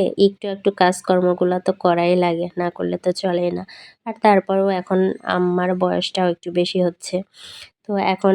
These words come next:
একটু একটু হেল্প না করলে তো হবে না। তারপরেও আমি খুব কমই হেল্প করি। তো এদিকে চালগুলো আমি ধুয়ে নিচ্ছিলাম রাইস কুকারে বসিয়ে দিব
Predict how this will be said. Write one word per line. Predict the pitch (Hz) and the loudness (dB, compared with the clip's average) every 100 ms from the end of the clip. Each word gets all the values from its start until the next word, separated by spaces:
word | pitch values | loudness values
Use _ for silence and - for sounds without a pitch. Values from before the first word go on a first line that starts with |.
| 190 | 4
একটু | 185 - 196 | 2 -2 -10
একটু | 185 _ 196 | -10 _ -4
হেল্প | 190 180 - | -2 -2 -4
না | 196 185 | -6 -2
করলে | 185 180 180 | -2 0 0
তো | 196 | 0
হবে | 190 185 175 | 2 2 0
না। | 180 - - _ | -4 -10 -20 _
তারপরেও | - 240 233 233 | -4 0 4 6
আমি | 226 196 | 6 6
খুব | 196 214 214 | 4 0 0
কমই | 202 185 196 | -4 -2 -2
হেল্প | 202 196 _ | -2 -6 _
করি। | 185 180 233 - _ | 0 0 -4 -16 _
তো | - | 2
এদিকে | 247 233 233 | 4 4 2
চালগুলো | 220 202 180 185 185 | 4 4 4 4 2
আমি | 190 190 | 2 4
ধুয়ে | 196 185 | 4 4
নিচ্ছিলাম | 180 175 - 180 185 | 2 0 2 2 4
রাইস | 185 175 - | 2 0 -4
কুকারে | 175 180 180 | -4 0 2
বসিয়ে | 180 175 185 175 | 2 2 4 2
দিব | 170 | 0